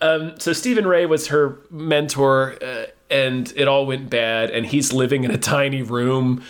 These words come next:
in Chile, like, just poring over weird books and making feverish phone calls to Hilary Swank about this.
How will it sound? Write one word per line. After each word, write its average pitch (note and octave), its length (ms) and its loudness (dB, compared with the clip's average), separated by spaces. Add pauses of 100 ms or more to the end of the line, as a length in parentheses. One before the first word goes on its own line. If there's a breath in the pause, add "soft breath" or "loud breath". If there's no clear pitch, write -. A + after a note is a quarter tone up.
(360 loud breath)
in B2 180 2
Chile, B2 600 2 (100)
like, A#2+ 220 0
just - 340 -2 (580)
poring B2+ 400 2
over A#2+ 540 2 (300)
weird B2 420 2
books - 580 -2 (540 loud breath)
and G#2+ 160 0
making B2 260 -2
feverish B2 500 0
phone A2+ 340 -2
calls A2+ 360 -2
to A2+ 60 -6
Hilary A2 240 2
Swank A2 360 0
about G#2 360 -2
this. - 300 -4